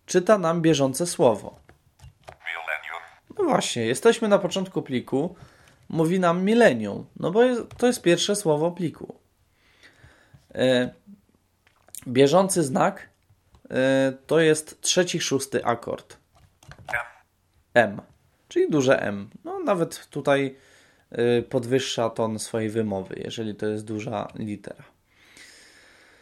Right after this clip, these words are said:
Speaker 1: E, no tutaj chyba bieżącego akapitu nie,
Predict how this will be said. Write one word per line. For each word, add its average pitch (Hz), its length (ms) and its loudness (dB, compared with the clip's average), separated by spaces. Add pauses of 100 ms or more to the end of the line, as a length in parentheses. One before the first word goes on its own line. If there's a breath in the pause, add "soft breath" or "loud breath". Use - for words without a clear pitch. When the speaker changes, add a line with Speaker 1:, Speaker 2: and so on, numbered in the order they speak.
(400 soft breath)
Speaker 1:
E, 120 100 -2 (1200)
no 226 160 -2
tutaj 180 380 0
chyba 131 240 -2
bieżącego 123 580 0
akapitu 120 720 -6
nie, 117 220 -4